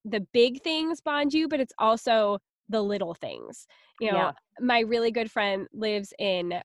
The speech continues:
Speaker 1: Arkansas and we Marco Polo all the time.
Speaker 2: Mm-hmm.
Speaker 1: And it's, you know, it's nothing monumental usually that we're talking about. It's the, "I'm about to go get a kid from ballet and then I have to go
Speaker 2: Yeah.
Speaker 1: to the grocery store," and, like,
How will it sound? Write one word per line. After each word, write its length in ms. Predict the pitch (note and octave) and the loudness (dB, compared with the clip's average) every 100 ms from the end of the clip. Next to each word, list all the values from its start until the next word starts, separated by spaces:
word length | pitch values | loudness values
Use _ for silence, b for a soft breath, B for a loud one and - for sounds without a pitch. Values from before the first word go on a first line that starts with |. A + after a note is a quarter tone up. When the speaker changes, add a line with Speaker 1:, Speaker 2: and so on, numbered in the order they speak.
| - | -4
Speaker 1:
Arkansas 580 | B3 A#3+ G#3 E3+ C3+ - b b - | -4 -2 -6 -6 -8 -10 b b -8
and 160 | A3+ A3+ | -4 -2
we 120 | B3 | 0
Marco 300 | A3+ A3+ A3+ | -2 -2 -6
Polo 640 | - A#3+ G3 A2 C3+ G3 - | -4 -4 -4 -6 -10 -12 -8
all 200 | G3+ F#3+ | -6 -6
the 120 | F#3 | -8
time. 400 | - E3+ C3 G3 - - | -8 -10 -8 -12 -14 -8
Speaker 2:
Mm-hmm. 400 | A#3+ A3 G#3+ G#3 | -6 -4 -6 -4
Speaker 1:
And 480 | C4+ B3+ A#3+ A#3 A3+ - _ _ _ - | -2 0 2 0 -2 -6 _ _ _ 2
it's, 340 | D4 - - _ | 2 2 -18 _
you 160 | C#4+ D4 | -4 0
know, 140 | C4 | 0
it's 240 | - C4+ - | 0 -4 0
nothing 520 | C4 C#4+ F4 D#4 C#4+ | 0 0 -2 0 2
monumental 720 | C4 C#4 C4 A3 C4 A3 E3 | 4 4 2 2 0 -2 -4
usually 520 | F#3+ A3+ A3+ A3+ G3 | -4 -4 -2 -2 -2
that 120 | G3 - | -4 -6
we're 80 | G#3+ | -4
talking 360 | A3 B3 G#3+ | -4 -4 -6
about. 300 | F3 A2 A#2 - | -6 -8 -10 -6
It's 240 | A3+ G#3 | -6 -4
the, 300 | - A3 G#3 - | -2 0 0 -2
"I'm 200 | A3 B3 | -4 -2
about 280 | A#3 A3+ A3+ | -2 -2 -2
to 80 | A3+ | -6
go 120 | A3 | -6
get 140 | A3 | -6
a 40 | A3 | -10
kid 280 | - A3 - | -10 -12 -10
from 140 | G#3+ | -8
ballet 500 | A3 A3+ G#3+ G#3+ G#3+ | -4 -2 -2 0 0
and 100 | G#3 | -2
then 100 | G3 | -2
I 80 | G3+ | -2
have 120 | G#3 | -2
to 80 | A#3+ | 0
go 40 | B3+ | 0
Speaker 2:
Yeah. 40 | |
Speaker 1:
to 80 | A3 | 0
the 60 | G#3 | -4
grocery 340 | A3 A3 A#3 | -6 -6 -10
store," 240 | - A3 G#3 | -8 -4 -4
and, 120 | G#3+ | -4
like, 180 | G#3 | -6